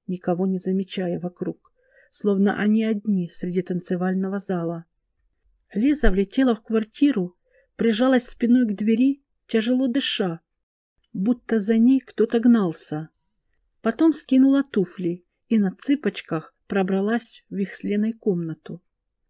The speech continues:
Села на кровать, стиснула ладони между плотно сжатых колен,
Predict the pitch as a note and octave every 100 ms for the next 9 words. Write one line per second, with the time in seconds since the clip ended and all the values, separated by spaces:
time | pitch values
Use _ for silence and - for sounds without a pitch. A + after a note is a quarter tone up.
0 | _ _ _ - - D4+ C#4+ C#4 C4+ -
1 | C4 G#3 F3 - - _ _ _ - -
2 | C4+ D4 - G#3 F#3 F#3+ F#3+ B3+ A#3+ F#3+
3 | F#3+ F#3 F3 F3+ - A#3+ B3 G#3+ G3+ G3+
4 | G3 G#3+ - - A3+ F3+ E3+